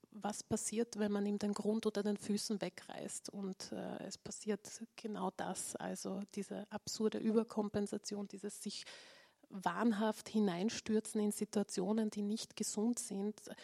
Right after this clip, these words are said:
die eigentlich aber nur ein Ausdruck einer kindlichen Verzweiflung ist nach, nach der Suche dieser heilen Welt, die es aber natürlich nicht mehr geben kann.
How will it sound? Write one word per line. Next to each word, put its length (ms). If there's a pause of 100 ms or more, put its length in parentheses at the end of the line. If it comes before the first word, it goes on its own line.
(420)
die 100
eigentlich 540
aber 160
nur 220
ein 140
Ausdruck 520
einer 200
kindlichen 560
Verzweiflung 680
ist 380
nach, 320
nach 240
der 140
Suche 640
dieser 340
heilen 360
Welt, 400
die 80
es 140
aber 160
natürlich 540
nicht 300
mehr 100
geben 340
kann. 320